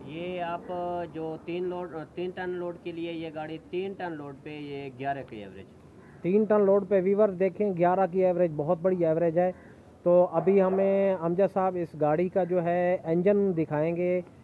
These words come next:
Speaker 2: चलें जी, इंजन इस गाड़ी को, अ, देखते
Speaker 1: जी,
Speaker 2: हैं।
Speaker 1: मैं
Speaker 2: जी व्यूअर, ये आप देखें कि हमें इंजन दिखा रहे हैं।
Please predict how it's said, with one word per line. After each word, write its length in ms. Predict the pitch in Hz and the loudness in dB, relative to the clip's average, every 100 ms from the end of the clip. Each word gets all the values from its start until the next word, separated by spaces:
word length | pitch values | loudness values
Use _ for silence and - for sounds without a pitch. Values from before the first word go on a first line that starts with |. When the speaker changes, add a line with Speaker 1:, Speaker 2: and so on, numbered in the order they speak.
| - - | -14 -2
Speaker 2:
चलें 220 | 175 185 | 2 2
जी, 120 | 175 | 2
इंजन 400 | 165 165 170 170 | 0 2 2 0
इस 100 | 160 139 | -2 0
गाड़ी 220 | 151 151 | 0 0
को, 360 | 143 156 156 147 | 0 0 2 0
अ, 140 | 135 | 0
देखते 360 | 127 135 - 131 | 0 -4 -4 -6
Speaker 1:
जी, 60 | |
Speaker 2:
हैं। 140 | 110 117 | -4 -8
Speaker 1:
मैं 160 | 110 98 - - - - - - - - - - - - - - 139 | -12 -16 -20 -20 -20 -20 -20 -20 -20 -20 -20 -20 -20 -20 -20 -14 -4
Speaker 2:
जी 140 | 165 | -2
व्यूअर, 340 | 151 139 135 120 - - 123 | 0 0 -2 -4 -14 -18 -8
ये 160 | 143 170 | -2 0
आप 200 | 165 156 | 0 -2
देखें 420 | 151 147 170 170 | -2 -2 -2 -4
कि 100 | 165 | -4
हमें 380 | 160 165 165 156 | -2 -2 -2 -2
इंजन 420 | 156 170 170 151 - - - - - - - | -2 -2 -4 -8 -12 -20 -20 -20 -20 -20 -10
दिखा 280 | 139 139 143 | -8 -4 -2
रहे 160 | 160 170 | 0 -2
हैं। 340 | 175 180 170 | -2 -2 -6